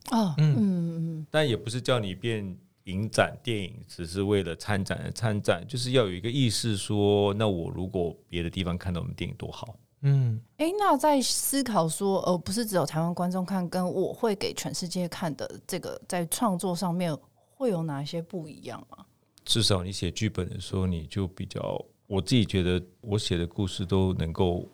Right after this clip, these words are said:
Speaker 3: 不会只是发生在台湾。
Speaker 2: 嗯，
Speaker 1: 嗯，
Speaker 2: 嗯。
Speaker 3: 你都可以放在其他城市，
Speaker 2: 嗯。
Speaker 3: 其他国家。
Speaker 2: 没错。
Speaker 3: 两个人搬沙发，你，你在洛杉矶的两个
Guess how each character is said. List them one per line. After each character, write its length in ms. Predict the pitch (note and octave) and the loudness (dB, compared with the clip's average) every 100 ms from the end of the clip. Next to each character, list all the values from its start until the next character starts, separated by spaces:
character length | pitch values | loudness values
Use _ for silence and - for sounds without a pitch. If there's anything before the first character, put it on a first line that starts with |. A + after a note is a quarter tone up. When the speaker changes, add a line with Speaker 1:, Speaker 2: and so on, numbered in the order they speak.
| _ | _
Speaker 3:
不 120 | - | 0
会 100 | A2 | 0
只 140 | F#2+ E2+ | 0 -6
是 60 | |
发 140 | E2 F2+ | -4 -4
生 140 | F2 | -4
在 100 | F2+ | -6
台 140 | E2+ F2+ | -6 -8
湾。 200 | E2 F#2+ - | -8 -10 0
Speaker 2:
嗯， 340 | D3 D3 C3 A2+ | 2 2 0 0
Speaker 1:
嗯， 680 | F#3+ G#3 A3 A3 C#3+ G3 F3 | 0 0 2 4 4 4 2
Speaker 2:
嗯。 100 | F3+ | -2
Speaker 3:
你 120 | D#3 | 2
都 80 | B2+ A#2+ G#2+ | 4 4 2
可 80 | |
以 160 | G2 F2+ | -2 -6
放 280 | - G2+ F#2 | -2 -2 0
在 360 | F#2 F2 E2+ E2+ | 2 2 0 -4
其 160 | - | -6
他 140 | F#2 F2 | -2 -2
城 200 | - - | -2 -6
市， 240 | G#2 - G2 | -6 -4 -4
Speaker 2:
嗯。 60 | |
Speaker 3:
其 100 | - | -2
他 120 | A2 G2+ | 2 2
国 200 | G#2 F#2+ | 4 2
家。 160 | G2 | 0
Speaker 2:
没 540 | E2 D#2+ - _ _ C#3 | -2 -4 -10 _ _ 0
错。 40 | |
Speaker 3:
两 120 | G2+ | 4
个 60 | F2+ | 4
人 120 | G#2 | 4
搬 180 | G2 G#2+ | 4 2
沙 200 | A2 G#2 | 2 -4
发， 240 | G2+ G#2 | -2 -2
你， 380 | G2+ F#2 E2 D#2+ | 0 -2 -4 -8
你 160 | - G#2+ | -6 0
在 160 | A2 A2+ | 4 4
洛 140 | A2+ | 2
杉 260 | A2 G#2 F#2+ | 0 -2 -4
矶 160 | G#2+ | 0
的 100 | G2 | 2
两 180 | F#2 E2+ | 2 2
个 280 | F2+ G2 | 0 0